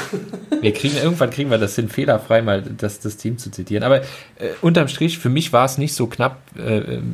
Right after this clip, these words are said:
wie es zwischenzeitlich stand. Das Endergebnis ist jetzt, äh, weder knapp noch deutlich. Ähm, ich, ich glaub, das spiegelt den Spielverlauf auch so ein bisschen wider.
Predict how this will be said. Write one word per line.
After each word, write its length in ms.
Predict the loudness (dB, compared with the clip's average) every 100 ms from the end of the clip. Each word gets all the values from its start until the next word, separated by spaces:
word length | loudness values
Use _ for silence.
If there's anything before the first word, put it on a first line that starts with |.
| -6 -6 -4
wie 120 | -2
es 140 | -2
zwischenzeitlich 640 | -4 -4 -2 2 2 2 0
stand. 300 | 0 0 -2
Das 140 | -4
Endergebnis 800 | 0 4 4 4 0 2 0 -2
ist 260 | -4 -4 0
jetzt, 400 | 0 -2 -10 -10
äh, 160 | -10 -10 -12 -14 -18 -2
weder 260 | 4 4
knapp 320 | 2 0 -2 -2
noch 140 | -4
deutlich. 540 | 2 2 2 -2 -4 -2
Ähm, 260 | -2 -2 -6 -14 -20 -20 _ -16 -12 -12
ich, 240 | -12 -10
ich 220 | -8 -4 2
glaub, 220 | 2 4
das 160 | 0 0
spiegelt 420 | -2 2 2 2
den 100 | -2
Spielverlauf 560 | 0 0 2 0 0
auch 140 | -2 -4
so 120 | -4
ein 60 | -8
bisschen 240 | -10 -12 -12
wider. 140 | -14